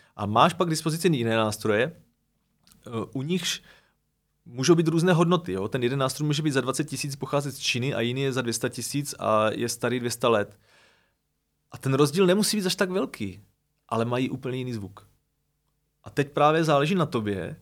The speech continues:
jako, jakou máš ty svoji vlastní představu o svém zvuku a za druhé, jaký zvuk ti pasuje zrovna do té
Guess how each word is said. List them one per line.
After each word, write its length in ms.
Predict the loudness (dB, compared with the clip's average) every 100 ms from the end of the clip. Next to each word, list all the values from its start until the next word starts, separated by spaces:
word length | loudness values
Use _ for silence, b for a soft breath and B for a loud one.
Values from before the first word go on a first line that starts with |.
| _
jako, 360 | -16 -8 -6 -8 -10
jakou 200 | -4 0
máš 160 | 0 0
ty 140 | -4
svoji 280 | 0 2 2
vlastní 260 | 0 -2
představu 320 | -4 -2 -2 -2
o 100 | -2
svém 380 | -2 0 0
zvuku 480 | -2 -6 -6 -6 -8 -10
a 60 | -4
za 120 | 0
druhé, 400 | 2 2 2 0 -2 B -4
jaký 240 | 0 0
zvuk 280 | 0 -2 -4
ti 140 | -8
pasuje 400 | -6 -4 -2 -2
zrovna 400 | 0 2 2 2
do 100 | 0
té 340 | -2 -2 -2